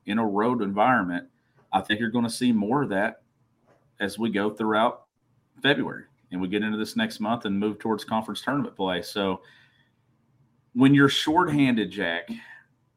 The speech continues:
and we've talked about this on last week's episode before Rob was out, before Justin was limited, before Adu returned, it's not gonna be nine to ten deep. It's just not. That's not how this works.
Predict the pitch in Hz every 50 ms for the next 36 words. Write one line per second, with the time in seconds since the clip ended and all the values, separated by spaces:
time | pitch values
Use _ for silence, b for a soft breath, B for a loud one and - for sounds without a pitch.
0 | _ _ _ _ _ _ 107 110 107 120 131 127 131 - 139 135 139 131 - 117
1 | 120 110 113 - 113 113 110 - 110 107 104 101 104 104 101 - - 104 101 -
2 | - 101 95 - 92 - - 98 95 92 90 90 95 - - - 110 107 107 104
3 | 98 95 92 87 85 85 - 95 92 92 85 80 78 - - _ _ - 95 90
4 | 92 82 - - - - _ - - - - 107 104 104 101 95 92 90 87 b
5 | b b b b b b _ _ 95 101 98 95 - 98 92 90 87 - 95 92
6 | 90 87 82 85 82 78 - _ _ _ _ _ _ _ _ _ - - - 113
7 | 110 101 90 104 98 92 87 87 - - 104 90 82 80 78 80 - _ _ _
8 | _ _ _ _ _ _ _ _ _ _ _ _ _ _ _ _ _ _ _ _
9 | _ _ _ _ _ _ - 113 - - 123 127 135 139 139 143 139 135 127 113
10 | 110 135 139 131 120 107 104 104 101 98 90 90 - - - 95 87 82 82 76
11 | - - b b b b b b b b _ _ _ _ _ _ _ _ _ -
12 | 107 - - 113 - 120 127 135 113 - - - _ _ _ _ _ _ _ _
13 | _ - - - - 117 117 104 110 120 117 110 107 - - 117 123 110 78 -
14 | - - - - -